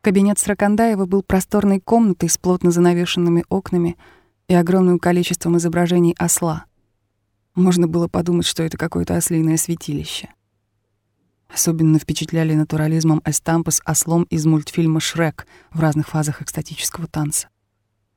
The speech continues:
Слева от входной двери стоял рабочий стол с двумя мониторами и клавишной доской. На его краю белела плоская тарелка с горкой порошка, двумя бритвами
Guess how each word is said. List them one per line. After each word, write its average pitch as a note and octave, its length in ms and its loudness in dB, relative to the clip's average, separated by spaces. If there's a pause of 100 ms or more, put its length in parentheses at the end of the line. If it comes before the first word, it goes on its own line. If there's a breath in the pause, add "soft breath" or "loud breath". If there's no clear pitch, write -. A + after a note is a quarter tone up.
(720)
Слева G3+ 420 2
от F#3 100 0
входной F#3+ 360 2
двери F#3+ 300 4
стоял F#3 360 2
рабочий F3+ 380 0
стол G3+ 300 0
с - 20 -4
двумя F3 300 2
мониторами E3+ 540 2
и D#3+ 60 0
клавишной E3+ 640 -2
доской. E3 560 -4 (760 soft breath)
На F3 140 6
его E3+ 160 2
краю F3+ 320 0
белела E3+ 340 0
плоская E3+ 460 -2
тарелка E3+ 460 -2
с - 40 -8
горкой E3+ 300 -2
порошка, E3+ 640 -6 (160)
двумя F3 360 0
бритвами F3 640 -2